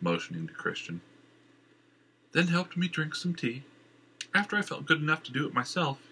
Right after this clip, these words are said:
he nodded off." "That turned out quite nice," Jenner mentioned, pointing to Erica's hair. Her wrap had come off in the commotion, and her hair retained a large amount of the dye,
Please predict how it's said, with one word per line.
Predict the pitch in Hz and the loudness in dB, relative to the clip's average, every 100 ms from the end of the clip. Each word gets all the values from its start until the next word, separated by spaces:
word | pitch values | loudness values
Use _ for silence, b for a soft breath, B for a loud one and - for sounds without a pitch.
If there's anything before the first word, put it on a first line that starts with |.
| - | -4
he | 170 | 0
nodded | 147 139 113 | 0 0 -2
off." | - - - - - b b b b b _ _ _ _ _ _ - - - - | -6 -14 -20 -20 -20 b b b b b _ _ _ _ _ _ -4 0 0 4
"That | 123 160 | 4 6
turned | 196 110 | 4 4
out | 82 - | 2 0
quite | - 80 82 | -4 -2 0
nice," | 78 - - - - - - - - | -2 -2 -10 -14 -20 -20 -16 -16 -2
Jenner | 92 87 82 | 0 2 0
mentioned, | 80 80 87 98 - B B B - | -2 -6 -6 -8 -10 B B B -4
pointing | - - 92 | 0 0 0
to | 82 85 | -2 0
Erica's | 85 82 - | 0 0 -2
hair. | - 110 85 - - - - - - B B B B B B B B | 2 2 0 -14 -20 -20 -20 -20 -20 B B B B B B B B
Her | - 170 | 2 8
wrap | 170 170 | 8 6
had | 175 - | 0 -2
come | 156 | 2
off | 120 113 - | 4 2 0
in | 107 | -4
the | |
commotion, | 101 131 120 87 82 85 - - - | -2 0 2 0 -2 -6 -8 -20 -2
and | 104 104 | 0 2
her | 110 | 0
hair | 104 139 117 | 4 4 4
retained | 107 - 117 104 | 2 2 2 4
a | |
large | 101 165 165 120 | 2 2 0 0
amount | 127 139 - | 0 0 -2
of | - | -2
the | |
dye, | 175 117 101 | 2 2 2